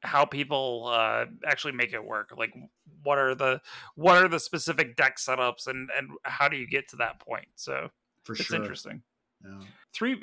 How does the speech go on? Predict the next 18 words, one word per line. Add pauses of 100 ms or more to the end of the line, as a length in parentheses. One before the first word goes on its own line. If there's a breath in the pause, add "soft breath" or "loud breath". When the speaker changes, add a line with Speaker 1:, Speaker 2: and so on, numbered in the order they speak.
(120)
Speaker 1:
<laughs>
Then
we
have
the
three
mana,
three
four (460 loud breath)
rare
card,
Invitation
Courier.
After
a
card (160)
is
played